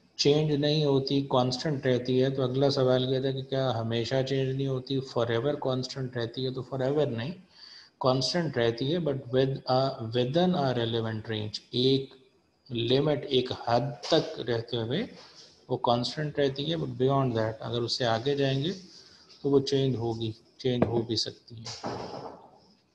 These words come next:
तो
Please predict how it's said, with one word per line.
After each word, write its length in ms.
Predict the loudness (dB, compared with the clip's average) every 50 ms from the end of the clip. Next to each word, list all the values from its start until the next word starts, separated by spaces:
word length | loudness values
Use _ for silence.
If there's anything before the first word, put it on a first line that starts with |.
| _ _ _ _ -10 -10 -10 -10 -10 -14 -18 -20 -20 _ _ _ -20 _ _ _ _ _ _ _ _ _ _ _ _ _ _ _ _ _ _ _ _ _
तो 360 | -4 -2 -2 -2 -2 -4 -8